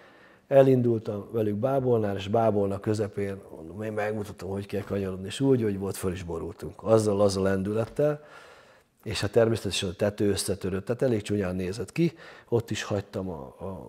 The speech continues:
barátoméknál a, a Trabant kombit, és hát hazamentem, aztán valahogy busszal, vonattal, nem is tudom, hogy hogy értem hozzá, hát az volt az első kérdés: „Mi a helyzet, fiam?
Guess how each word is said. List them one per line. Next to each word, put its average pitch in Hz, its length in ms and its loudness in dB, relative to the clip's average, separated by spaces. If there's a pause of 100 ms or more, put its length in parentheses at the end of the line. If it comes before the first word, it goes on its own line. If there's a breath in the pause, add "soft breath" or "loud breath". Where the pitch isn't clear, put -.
barátoméknál 104 800 -6
a, 98 320 -8
a 95 80 -10
Trabant 101 380 0
kombit, 139 460 2 (420 loud breath)
és - 180 -4
hát 139 120 4
hazamentem, 104 920 2
aztán 107 340 -2
valahogy 95 240 4
busszal, 101 480 0
vonattal, 95 640 -2 (220)
nem 90 140 -8
is 104 100 -6
tudom, 92 180 -2
hogy - 80 -8
hogy 98 120 2
értem 95 300 -4
hozzá, 107 240 0
hát 104 140 -4
az 110 140 2
volt 101 140 -6
az 101 120 -6
első 104 300 -6
kérdés: 110 260 -8
„Mi 127 160 2
a 101 60 0
helyzet, 95 340 -6
fiam? 90 280 -8